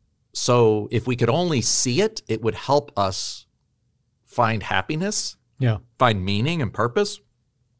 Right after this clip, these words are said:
Speaker 1: But idols, so seem very Old Testament.
Speaker 2: Yep.
Speaker 1: You know, I
Speaker 2: Golden
Speaker 1: don't wor-,
Speaker 2: calf.
Speaker 1: I don't worship golden calves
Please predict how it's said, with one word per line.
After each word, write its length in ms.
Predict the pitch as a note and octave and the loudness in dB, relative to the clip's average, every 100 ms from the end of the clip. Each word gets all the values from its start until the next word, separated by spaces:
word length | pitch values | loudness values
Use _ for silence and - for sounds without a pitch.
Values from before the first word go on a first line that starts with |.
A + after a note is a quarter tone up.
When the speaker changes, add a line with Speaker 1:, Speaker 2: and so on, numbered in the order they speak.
| _ _ - | _ _ -4
Speaker 1:
But 160 | - | 0
idols, 480 | A2+ D#3 D3+ A2+ G2 - - - _ _ _ _ | 2 4 4 4 2 -8 -20 -20 _ _ _ _
so 280 | - A#2 - _ - | -4 -4 -4 _ 0
seem 560 | - F#3+ F#3 C3+ A#2 - - | 4 6 6 4 2 -2 0
very 220 | B2 A#2 | 4 4
Old 220 | A2+ G#2+ | 4 2
Testament. 540 | - G#2+ - E2 D2 - _ _ _ - | 2 0 0 -6 -10 -16 _ _ _ -4
Speaker 2:
Yep. 160 | C3 | -2
Speaker 1:
You 100 | A2 | 0
know, 60 | G#2+ | 2
I 80 | G#2+ | 4
Speaker 2:
Golden 240 | D#3 C#3+ | 4 6
Speaker 1:
don't 0 | |
wor-, 60 | C#3+ | 4
Speaker 2:
calf. 340 | C3+ A#2+ A#2+ A2 | 4 4 4 2
Speaker 1:
I 80 | |
don't 180 | B2+ A#2+ | 2 2
worship 340 | A2 A2 A#2+ G#2+ | 2 4 0 -2
golden 300 | G2+ G#2+ F#2 | -2 -2 -4
calves 540 | F#2 F2+ F#2+ G2 | 0 2 4 2